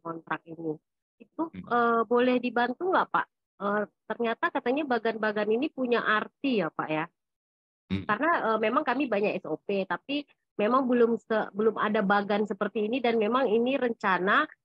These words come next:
Speaker 1: mau dibagankan seperti ini karena katanya lebih gampang, eh, untuk karyawan bisa paham ya, karena terlalu banyak S O P kan kalau membaca
Speaker 2: Hmm.
Speaker 1: itu kan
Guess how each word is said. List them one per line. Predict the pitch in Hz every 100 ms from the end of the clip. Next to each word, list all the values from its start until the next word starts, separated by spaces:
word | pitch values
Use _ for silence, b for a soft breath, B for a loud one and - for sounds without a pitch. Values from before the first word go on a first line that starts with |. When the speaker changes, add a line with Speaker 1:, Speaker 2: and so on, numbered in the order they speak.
| _
Speaker 1:
mau | - 208 240
dibagankan | 254 226 220 208 208 247
seperti | 254 - 202 185
ini | 233 247
karena | 220
katanya | 247 233 208 226 254
lebih | 202 196
gampang, | 202 202 214 - 254 285 - _ _ -
eh, | 202 196
untuk | 196 202 - 254
karyawan | - 196 190 196 240
bisa | 220 202
paham | 185 185 196 214
ya, | 185 165
karena | 170 175 190 185 170
terlalu | 190 175 175 185
banyak | 175 175 165
S | -
O | 175
P | -
kan | 233 269
kalau | 220 196
membaca | 190 180 180 165 160
Speaker 2:
Hmm. | 202 214
Speaker 1:
itu | 269
kan | 262 269